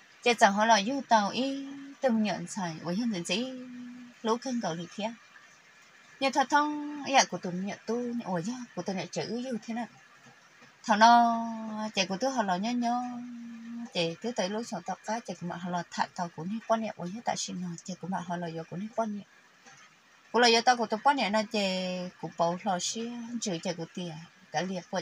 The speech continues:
cha, nhiều tư, bỏ điều nó của ít sao lại chị sẽ chỉ xíu ở năm sau. Lúc Tết chị hay đi cha là lu tới chỉ hạt tiền, ở năm cho tụi yêu. Phải yêu dòng bỏ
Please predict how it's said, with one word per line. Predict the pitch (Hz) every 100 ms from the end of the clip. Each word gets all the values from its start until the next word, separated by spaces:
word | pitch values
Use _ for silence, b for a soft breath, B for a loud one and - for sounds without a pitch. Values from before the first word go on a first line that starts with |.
| -
cha, | - 226 226 220
nhiều | 180 170 170 -
tư, | 233 240
bỏ | 202 185
điều | 175 170 233
nó | 240 220
của | 175
ít | 226
sao | 240 247
lại | 196 -
chị | 160
sẽ | 185
chỉ | - 170
xíu | - 220 233
ở | 185
năm | 214 233
sau. | - 165 - - - - B B B - -
Lúc | 240
Tết | - 269
chị | 220 175
hay | 202 202
đi | 214 -
cha | 208 185 180
là | 180 175
lu | 196 254 240 -
tới | 220 247
chỉ | 202 170 240 233
hạt | 170
tiền, | - 175 165 -
ở | 185
năm | 208 233 220
cho | 247 -
tụi | 180
yêu. | 175 165 - - - - - - -
Phải | - 294
yêu | 320
dòng | 269 247
bỏ | 220